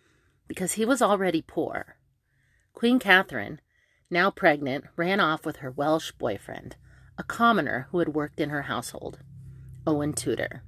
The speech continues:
If you are wondering if there's any relation to the Tudor royal family, yes. Yes, there is, and this would be the start of it. While the king's mother was off in the country with her Welshman,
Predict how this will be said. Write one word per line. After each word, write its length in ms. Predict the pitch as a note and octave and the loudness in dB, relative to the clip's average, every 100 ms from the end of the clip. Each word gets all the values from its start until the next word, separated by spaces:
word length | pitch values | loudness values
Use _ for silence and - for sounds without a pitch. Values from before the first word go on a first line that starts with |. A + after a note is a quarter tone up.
| - - - - - - - - - - | -18 -20 -18 -16 -16 -16 -16 -18 -18 -2
If 80 | |
you 80 | F#3 | 4
are 60 | F3 | 4
wondering 440 | G3+ G#3+ A#3 B3 | 4 2 4 2
if 160 | C4 - | 0 0
there's 220 | F#3+ F3 - | 0 2 0
any 140 | F3 | 0
relation 560 | F#3+ F#3 C3+ - F3 F3+ | 2 0 0 -6 -10 -10
to 120 | - | -8
the 80 | D3 | -8
Tudor 300 | - F3 E3+ | -2 0 0
royal 260 | F3 D3 F3+ | 2 0 0
family, 500 | - B2+ B2+ C#3+ - | -2 -4 -4 -10 -6
yes. 460 | D#3+ - - - - _ _ - | -4 -4 -8 -20 -20 _ _ -6
Yes, 200 | D3+ - | -4 0
there 260 | F3 E3 - | 0 0 -2
is, 200 | E3 - _ - - | -12 -18 _ -16 -4
and 140 | D#3+ | 2
this 140 | E3 - | 2 2
would 120 | E3+ | 0
be 80 | E3 | 0
the 120 | E3 | 0
start 300 | - A#2 G#2+ | 0 0 0
of 100 | - | -6
it. 120 | - _ _ _ _ _ _ _ _ _ _ _ - | -14 _ _ _ _ _ _ _ _ _ _ _ -2
While 120 | F3 | 2
the 80 | F3+ | 2
king's 380 | - A3 B3+ | 2 0 2
mother 460 | A3+ D#3+ A2+ C3+ D#3 - | 2 2 2 -2 -4 -6
was 140 | E3+ | -4
off 240 | E3+ F3 F#3+ | 0 0 0
in 60 | G#3+ | -2
the 60 | |
country 360 | - E3+ D3 C3+ | -2 -2 -2 -2
with 140 | D3+ | -2
her 140 | - F3+ | -2 0
Welshman, 580 | D3 B2+ - - A#2+ | 0 0 -4 -10 -10